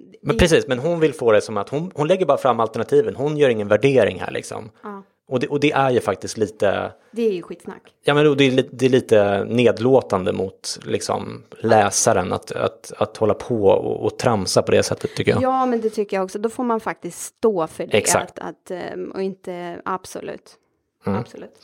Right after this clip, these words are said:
Speaker 2: Du, eh, nu, <laughs> nu blev vi kritiska mot henne här igen, fast det skulle vara självkritiska segment. Men jag fortsätter med det i alla fall.
Speaker 1: <laughs>
Speaker 2: Eh, för utöver, eh, det så, um,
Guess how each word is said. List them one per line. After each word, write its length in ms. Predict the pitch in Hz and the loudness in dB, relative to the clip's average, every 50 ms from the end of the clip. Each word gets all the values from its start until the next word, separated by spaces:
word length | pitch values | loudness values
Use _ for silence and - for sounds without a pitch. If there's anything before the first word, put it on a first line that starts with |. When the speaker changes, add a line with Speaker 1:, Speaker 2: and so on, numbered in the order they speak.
| - - - - - - - - - | -14 -14 -12 -12 -12 -14 -16 -4 2
Speaker 2:
Du, 200 | - 147 151 165 | 2 4 4 6
eh, 680 | 151 147 147 143 143 139 139 139 139 135 135 135 - - - | 6 6 6 6 6 6 6 6 6 4 4 2 0 -2 -6
nu, 520 | - - - - 143 135 131 135 131 135 117 - - 90 - - - | -10 -12 -8 0 2 4 4 6 6 4 4 2 0 -2 -4 -6 -10
<laughs> 320 | - - - - - - | -14 -14 -16 -18 -16 -12
nu 80 | - 120 | -6 -4
blev 140 | 123 127 | -4 -4
vi 100 | 123 123 | -4 -6
kritiska 600 | 120 - 123 120 - 120 104 - 120 110 107 107 - 113 | -4 -4 -4 -4 -4 -6 -2 0 2 2 2 -2 -6 -6
mot 360 | 113 110 107 107 - - - - | -6 -6 -6 -8 -10 -16 -20 -12
henne 260 | - 110 107 104 104 | -10 -8 -6 -6 -4
här 100 | 98 104 104 | -4 -2 -2
igen, 260 | 107 113 107 104 101 | -2 -2 -4 -6 -10
fast 200 | - 101 - - | -14 -14 -14 -14
det 60 | 104 | -18
skulle 200 | - - 113 101 | -12 -10 -8 -4
vara 280 | 101 101 101 101 104 - - - - - | -2 0 2 2 0 0 -2 -8 -12 -2
självkritiska 600 | - 127 113 107 - 120 110 - 104 - 110 101 | 2 2 2 4 2 0 0 0 0 0 0 0
segment. 320 | - 107 98 92 95 - | 0 -4 -6 -6 -6 -4
Men 100 | 120 120 | 0 2
jag 120 | 131 135 | 2 2
fortsätter 300 | - 160 147 - 143 - | 2 0 0 0 0 0
med 100 | 127 110 | 0 2
det 40 | 98 | 2
i 40 | 95 | 2
alla 140 | 95 98 92 | 2 0 0
fall. 220 | - 110 98 92 - | 0 0 0 -2 -4
Speaker 1:
<laughs> 400 | - - - - - - - - | -8 -16 -18 -18 -18 -20 -18 -4
Speaker 2:
Eh, 360 | - 120 117 120 120 123 131 - | 0 2 4 4 4 2 0 -2
för 160 | - - 160 | -2 0 2
utöver, 840 | 170 160 156 160 - 170 160 160 151 151 147 139 139 - - 127 | 2 2 0 2 4 4 4 6 4 4 4 2 2 -2 -2 -2
eh, 240 | 127 123 123 120 117 | 0 2 2 2 0
det 520 | 117 117 131 151 147 147 143 139 - - | 0 0 0 2 2 2 2 2 -2 -6
så, 380 | - - 139 131 123 117 117 117 | -8 -6 -2 0 2 4 4 4
um, 400 | 117 113 110 110 107 107 107 110 | 2 2 0 -2 -4 -4 -6 -8